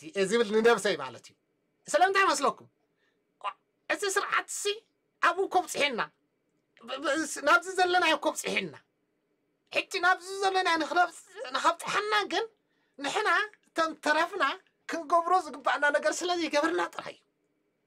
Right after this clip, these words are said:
ስለዚ ሲ ካብዚ ሕጂ ዘለና ይኸውፃና እውን ኣይትፅበየን ኢኻ ማለት እዩ። ምክንያቱ ብመደብ ኣብኡ ስለ ዘብፅሐካ ማለት እዩ። ስለዚ ብዛዕባ ምዝራብ ኣይኮነን ሕጂ ትሕቶ፣ እሱ ሞ እሱ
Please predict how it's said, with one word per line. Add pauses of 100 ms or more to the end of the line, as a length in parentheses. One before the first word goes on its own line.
(580)
ስለዚ
ሲ (180)
ካብዚ
ሕጂ
ዘለና
ይኸውፃና (720)
እውን
ኣይትፅበየን
ኢኻ
ማለት
እዩ።
ምክንያቱ (220)
ብመደብ
ኣብኡ
ስለ
ዘብፅሐካ
ማለት
እዩ። (120)
ስለዚ
ብዛዕባ
ምዝራብ
ኣይኮነን
ሕጂ
ትሕቶ፣ (300)
እሱ (100)
ሞ
እሱ